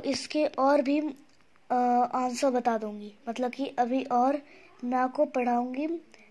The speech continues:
मतलब कि अभी और इसके कुछ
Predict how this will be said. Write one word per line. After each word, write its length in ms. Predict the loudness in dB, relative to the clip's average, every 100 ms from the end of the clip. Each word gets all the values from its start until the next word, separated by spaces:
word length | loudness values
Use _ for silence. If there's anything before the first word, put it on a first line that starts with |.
| -20 -20 -18 -8
मतलब 320 | -6 -2 -2
कि 360 | 2 2 2 0 -8 -4
अभी 280 | 0 2 0
और 300 | 6 6 6
इसके 500 | 2 -6 -4 2 2
कुछ 440 | 2 0 0 -6